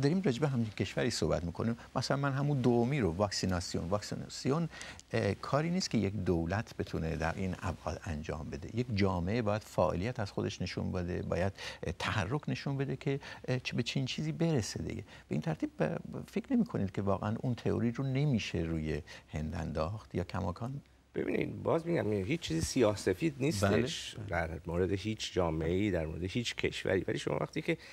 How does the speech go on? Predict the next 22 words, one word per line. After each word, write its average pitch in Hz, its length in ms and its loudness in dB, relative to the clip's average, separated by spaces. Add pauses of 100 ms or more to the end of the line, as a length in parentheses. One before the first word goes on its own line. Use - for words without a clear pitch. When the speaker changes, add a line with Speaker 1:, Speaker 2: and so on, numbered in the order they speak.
(320)
Speaker 2:
نسبی 107 480 2
نگاه 101 340 4
می‌کنین، 98 800 -2 (380)
کمتره 139 560 -2
دیگه. 90 140 -4
شما 113 300 -2
خودتون 139 400 -4
گفتین، - 360 -6
ششصد - 640 -2
میلیون 117 500 -2
نفر 120 420 -2 (360)
دسترسی 101 580 -2
به 110 160 -2
توالت 101 720 -2
درست 92 280 -6
ندارن. 139 200 -2
این 117 220 -2
یعنی، 120 320 -2
این 127 180 0
نشون 123 320 -2
می‌ده 135 200 -2
که 139 200 2